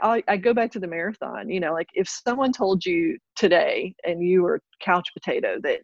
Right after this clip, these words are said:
you had to run a marathon, um, and you had, you know, no, no, you know,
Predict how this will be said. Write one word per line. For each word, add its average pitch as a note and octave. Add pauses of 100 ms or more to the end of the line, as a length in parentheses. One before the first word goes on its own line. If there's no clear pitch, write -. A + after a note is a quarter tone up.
you F#3
had E3+
to F3
run D#3+
a D#3
marathon, D#3+ (480)
um, D#3+ (120)
and E3+
you F3+
had, E3+ (360)
you F#3
know, D3
no, F#3+
no, G3+ (160)
you F#3+
know, E3